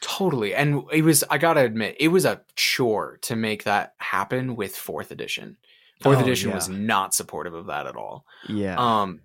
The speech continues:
Speaker 1: but that, that aside, like, I, I also think that there's so much to be, um, to love in, like, the indie and the storytelling game,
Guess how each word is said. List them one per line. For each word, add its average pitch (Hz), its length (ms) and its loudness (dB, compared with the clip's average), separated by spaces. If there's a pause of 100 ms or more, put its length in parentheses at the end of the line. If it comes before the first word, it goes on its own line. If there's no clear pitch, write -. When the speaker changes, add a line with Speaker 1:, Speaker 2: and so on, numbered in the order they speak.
Speaker 1:
but 151 500 2
that, 156 360 2
that 156 160 4
aside, 123 340 4
like, 120 160 0
I, 135 180 4
I 147 200 2
also 175 260 4
think 143 200 -2
that 120 80 -16
there's 117 180 0
so 139 160 2
much 123 280 -2
to 113 80 -4
be, 104 420 -6 (640)
um, 98 440 0 (1200)
to 139 140 0
love 110 320 4
in, 110 80 0
like, 104 160 -2
the 80 180 -8
indie 104 380 -6
and 98 240 -4
the 101 40 -4
storytelling 107 600 -2
game, 117 460 -2